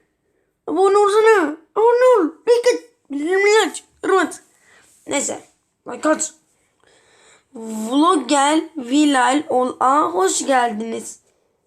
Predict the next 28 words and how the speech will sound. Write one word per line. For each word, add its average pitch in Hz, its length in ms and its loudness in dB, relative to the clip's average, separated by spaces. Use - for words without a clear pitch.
Ya 214 400 -6
nasıl 294 500 2
bir 294 220 2
ad 262 120 -8
koydunuz 233 460 -4
ona? 226 260 -4
İnternet 302 640 2
ünlüsü 285 380 0
olmaya 294 360 4
hazır 277 260 0
mısınız? 226 400 -6
Hayır, 233 220 0
video 220 280 -4
bitti. 226 340 -8
Şaka 214 280 -8
şaka. - 320 -8
Ben 311 220 0
internet 277 640 0
perisiyim. 226 560 -6
Sizinle 262 600 -2
haberiniz 247 440 -2
olabilirim. 247 600 -2
Olma 311 340 2
kardeşim, 220 440 -6
olma. 254 320 -2
Biz 220 140 -6
kendimiz 240 420 -2
öğreniriz. 226 640 -6